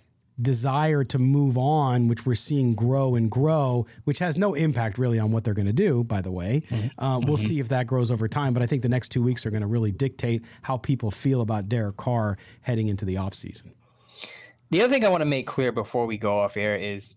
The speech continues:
Speaker 2: just because we're advocating for the Raiders to, to add a quarterback doesn't mean we're blaming all of their issues on Derek Carr.
Speaker 1: <laughs>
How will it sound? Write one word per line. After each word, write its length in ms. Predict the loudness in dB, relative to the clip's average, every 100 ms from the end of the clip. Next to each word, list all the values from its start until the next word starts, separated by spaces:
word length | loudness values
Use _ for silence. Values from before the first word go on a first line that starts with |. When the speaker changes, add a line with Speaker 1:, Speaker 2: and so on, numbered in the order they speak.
| _
Speaker 2:
just 280 | -4 -4 -4
because 400 | -6 0 0 0
we're 160 | 0 -2
advocating 880 | -2 -4 -4 -6 -4 -4 -4 -8 -10
for 140 | -6
the 80 | -6
Raiders 380 | -4 -4 -4 -10 -12
to, 320 | -10 -10 -14 _ _ _ _ -16
to 300 | -8 -6 -6 -10 -6
add 180 | -4 -4
a 60 |
quarterback 720 | -4 -2 0 0 -2 -4 -6 -10 -2
doesn't 400 | 0 0 0 0
mean 300 | 0 0 0
we're 200 | 0 -2
blaming 600 | -4 -4 -2 0 -2 -4 -6
all 380 | -2 2 2 0
of 100 | -2
their 160 | -4 -4
issues 480 | -4 -8 -8 -8 -6
on 160 | -4
Derek 300 | -2 -2 -2
Carr. 420 | -2 0 -2 -4
Speaker 1:
<laughs> 60 | -8